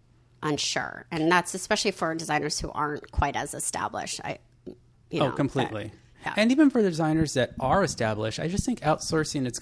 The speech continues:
Speaker 2: such a smart solution, especially like you mentioned after
Speaker 1: Mm-hmm.
Speaker 2: twenty twenty. I mean, so much has changed.
Speaker 1: Yeah.
Speaker 2: Uh, almost everything has changed about our business. And one of the big things that has changed about the business of design is that, that forecasting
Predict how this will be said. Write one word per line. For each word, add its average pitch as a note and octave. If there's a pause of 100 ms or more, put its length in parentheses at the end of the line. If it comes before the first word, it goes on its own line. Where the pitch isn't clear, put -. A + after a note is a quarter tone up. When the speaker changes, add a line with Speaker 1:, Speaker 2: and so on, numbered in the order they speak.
Speaker 2:
such -
a G3+
smart C#3
solution, A#2+
especially C#3
like A#2+
you B2
mentioned A#2+
after A2+
Speaker 1:
Mm-hmm. -
Speaker 2:
twenty A2
twenty. G#2+
I A2
mean, G#2+ (440)
so -
much C3
has A#2
changed. -
Speaker 1:
Yeah. D#3+ (120)
Speaker 2:
Uh, - (140)
almost G3+
everything C#3
has G#2+
changed A2
about A#2
our A2
business. A2 (360)
And C#3
one F#3+
of A#3+
the B2 (260)
big B3
things C#3
that A#2+
has A2+
changed A2
about A2
the A#2
business A2
of G#2+
design A2 (300)
is C3
that, A#2
that B2
forecasting A#2